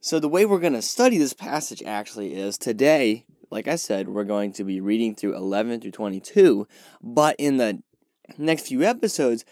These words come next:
we're gonna look at it more specifically. Now, I did that for a reason, because this is, this is one thought, okay? Verses eleven through twenty-two is one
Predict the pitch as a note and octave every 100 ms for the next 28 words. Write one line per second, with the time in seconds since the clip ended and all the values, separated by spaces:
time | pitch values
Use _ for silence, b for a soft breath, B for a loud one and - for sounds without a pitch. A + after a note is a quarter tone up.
0 | b b D3+ F3+ G#3+ D#3+ F3 E3+ D#3 C#3
1 | B2 B2 A#2+ - A#2 - A#3+ - A2+ -
2 | - - _ _ _ _ _ - _ _
3 | _ - F#3+ F#3+ B3 C#4 B3+ G#3+ F#3 D3+
4 | A2+ G2 A2 C3 E3+ G3+ G3+ b b b
5 | C#3+ D#3 F3 D3 C3 F#3+ G#3 G3 E3+ _
6 | _ - - G#3+ A#3+ A#3 D3+ C3+ D3 D3+
7 | D3 - - G2+ - - _ _ b b
8 | b - A#2+ D3+ C3 B2 b b C3 E3+
9 | F3+ D#3+ B2 C3+ D#3+ F3+ E3 - E3 D3+
10 | - B2 A2+ G2 _ b b b - B2+
11 | B2 A#2 A2+ C3 C#3+ D3+ D3 D3+ D3